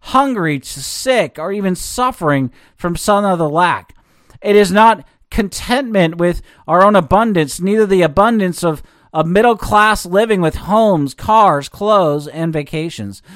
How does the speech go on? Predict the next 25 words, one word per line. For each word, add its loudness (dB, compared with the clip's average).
Nor 6
is -6
it -6
satisfied 0
with -4
the -8
abundance 2
of -6
education -4
or 0
even -2
the 2
abundance 0
of -6
good -4
churches, -6
Bibles, -2
biblical -6
teaching, -8
or 0
even 0
Christian -6
friends -2
or -2
acquaintances. -6